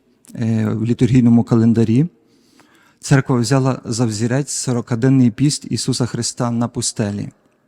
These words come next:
Колись, е, в нашій католицькій церкві, римокатолицькій, маю на увазі, було дуже багато постів. Щось на взірець, як у православній церкві, знаєте, там перед кожним великим, е, чи середнім святом передує,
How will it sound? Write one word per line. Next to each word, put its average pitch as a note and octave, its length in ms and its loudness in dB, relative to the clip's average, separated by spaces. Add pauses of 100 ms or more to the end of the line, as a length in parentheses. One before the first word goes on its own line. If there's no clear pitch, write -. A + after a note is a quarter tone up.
(1200)
Колись, E3+ 400 4 (100)
е, B2+ 40 -4 (500)
в A2 120 -8
нашій B2 500 -2 (220)
католицькій A2 540 -4
церкві, C3+ 520 -2 (360)
римокатолицькій, B2 800 -2
маю A#2+ 180 0
на A#2 80 -2
увазі, A#2 360 -2 (380)
було C3 200 2
дуже C3+ 220 0
багато B2 320 -2
постів. - 580 -4 (560)
Щось - 260 -4
на C3 80 2
взірець, B2 380 0
як A#2+ 140 -6
у A2+ 40 -10
православній A#2 640 -2
церкві, G#2 440 -6
знаєте, G#2+ 360 -2
там A2 160 -4
перед A2 220 -2
кожним A#2 480 0
великим, A#2 500 0
е, A#2+ 400 -6
чи - 180 -6
середнім A#2 460 0
святом C#3 400 -2
передує, A#2+ 520 0